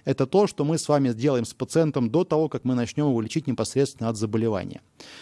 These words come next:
В чём эта концепция пререабилитации, о чём вообще идёт речь? На самом деле она очень красивая с точки зрения логики и понимания, и вот когда на неё смотришь, кажется, что, ну, прямо это вот то, что нам всем нужно сто процентов понимать.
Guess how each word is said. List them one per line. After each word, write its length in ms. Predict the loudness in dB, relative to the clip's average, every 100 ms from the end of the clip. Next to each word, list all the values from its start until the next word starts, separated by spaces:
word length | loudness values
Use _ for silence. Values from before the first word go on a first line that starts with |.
| -20 -20 -20 -20
В 120 | 2
чём 260 | 6 8
эта 160 | 6 4
концепция 580 | 4 2 2 0 2 0
пререабилитации, 760 | 2 2 2 2 4 2 2
о 40 | -2
чём 200 | 0 0
вообще 340 | 0 2 2
идёт 240 | 4 0 2
речь? 320 | 0 -2 -6
На 100 | -2
самом 360 | 2 4 2 4
деле 240 | 4 4
она 140 | 2
очень 280 | 2 2 0
красивая 600 | 2 0 0 0 4 4
с 60 | 2
точки 320 | -2 -4 -2
зрения 320 | 0 2 2
логики 400 | 2 2 0 -2
и 20 | -2
понимания, 720 | 0 2 2 2 2 2 0
и 160 | 0
вот 120 | 0
когда 260 | -2 0 0
на 60 | 2
неё 140 | 0
смотришь, 400 | 2 0 0 -2
кажется, 340 | 0 0 0
что, 240 | -6 0 2
ну, 120 | 2
прямо 320 | 0 0 0
это 100 | 0
вот 140 | -2 0
то, 100 | -2
что 160 | 0
нам 140 | -2 0
всем 200 | 0 0
нужно 220 | 0 -2
сто 160 | -4 -4
процентов 440 | -2 -2 -4 -4
понимать. 440 | 0 0 0 -4